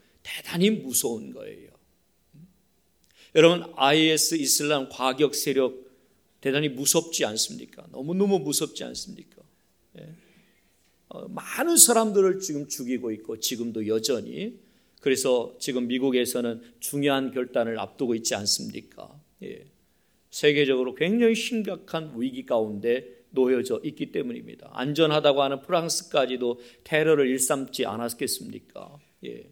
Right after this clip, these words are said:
그만큼 굉장히 위험한데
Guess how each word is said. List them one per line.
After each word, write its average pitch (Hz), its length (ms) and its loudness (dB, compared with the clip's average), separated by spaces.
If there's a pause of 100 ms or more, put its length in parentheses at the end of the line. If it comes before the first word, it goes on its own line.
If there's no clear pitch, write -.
(680)
그만큼 143 600 2 (200)
굉장히 139 340 4
위험한데 160 1000 2